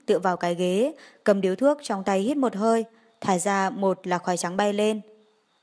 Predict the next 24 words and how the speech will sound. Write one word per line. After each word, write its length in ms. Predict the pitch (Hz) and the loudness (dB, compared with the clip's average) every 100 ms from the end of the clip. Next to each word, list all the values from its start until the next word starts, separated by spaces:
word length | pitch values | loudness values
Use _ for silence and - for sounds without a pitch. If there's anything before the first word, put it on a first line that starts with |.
| - | -4
Ánh 220 | 196 190 | -2 2
mắt 180 | 254 262 | 2 0
Mặc 300 | 262 220 175 | -4 -4 -4
Nhiên 240 | 190 196 | -4 -2
mơ 140 | 196 190 | 0 0
hồ. 320 | 196 190 175 - _ _ _ _ _ _ _ _ _ _ - - - | 2 0 -2 -10 _ _ _ _ _ _ _ _ _ _ -20 -18 0
Lâm 180 | 208 | 0
Sanh 260 | 190 208 196 | 2 0 0
nhìn 140 | 190 | -2
Mặc 160 | 180 170 | -2 -4
Nhiên 180 | 196 190 | -4 -2
như 120 | 196 | 0
vậy, 240 | 190 202 - | 2 2 0
không 220 | - 190 175 | -8 -8 0
khỏi 220 | 196 165 | 0 0
có 140 | 160 | -4
chút 160 | 160 269 | -4 -2
sợ 160 | 262 | -2
hãi. 420 | 202 208 214 247 294 - _ _ - | -2 -2 0 -2 -4 -12 _ _ -2
Đây 220 | 214 202 | 2 2
là 100 | 196 | 2
tình 220 | 190 190 | -2 -4
huống 200 | 180 190 | -2 -2
gì? 300 | 220 233 196 | 0 0 0